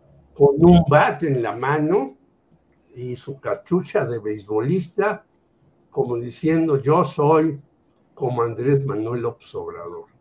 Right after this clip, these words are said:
Y ese simbolismo para mí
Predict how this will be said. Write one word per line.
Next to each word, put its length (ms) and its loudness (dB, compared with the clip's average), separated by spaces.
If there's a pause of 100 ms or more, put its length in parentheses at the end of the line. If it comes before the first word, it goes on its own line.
(580)
Y 160 -4
ese 240 -2
simbolismo 920 2
para 220 -4
mí 340 -2